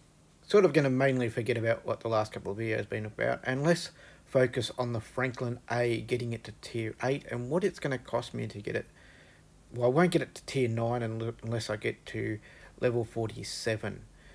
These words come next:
um, because I can't get it any further than that. But what it's gonna cost me to upgrade the three weapons and the, um, defense and all that sort of stuff, and see what it can,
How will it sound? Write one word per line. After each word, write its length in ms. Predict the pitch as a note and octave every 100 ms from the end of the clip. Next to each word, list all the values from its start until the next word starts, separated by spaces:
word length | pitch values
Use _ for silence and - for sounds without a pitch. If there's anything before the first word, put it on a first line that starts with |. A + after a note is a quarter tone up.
| -
um, 300 | - G#2+ G#2
because 320 | G#2+ G#2 G#2 G#2
I 60 |
can't 320 | G#2 - G#2
get 120 | - -
it 140 | -
any 160 | A2+ -
further 220 | - A#2+
than 100 | A2
that. 140 | A#2
But 140 | A2+ A#2
what 180 | D3+
it's 100 | E3+
gonna 220 | E3 D3+ C3
cost 320 | - C3+ -
me 200 | B2 B2
to 340 | A2+ B2 A#2 A2 - - -
upgrade 380 | B2 - A#2+
the 240 | A#2 A2+ G#2+
three 260 | - C#3+ C3+
weapons 500 | A#2+ A#2+ B2+ A#2+ - - - -
and 360 | A#2+ A#2 A#2 B2
the, 720 | - A#2+ A2+ A2+ A2+ A2 A2+ - - - - - -
um, 580 | G#2+ G#2 G#2 G#2 G2 G2+ - - - - - -
defense 640 | - A2+ B2+ A#2+ - - - - - - -
and 100 | A#2
all 140 | A2
that 160 | A2 -
sort 140 | -
of 80 | G#2
stuff, 400 | - - - - - - - - - - -
and 200 | B2+ C3
see 160 | - F#3+
what 220 | F3 E3+
it 140 | C3
can, 320 | - B2+ A#2+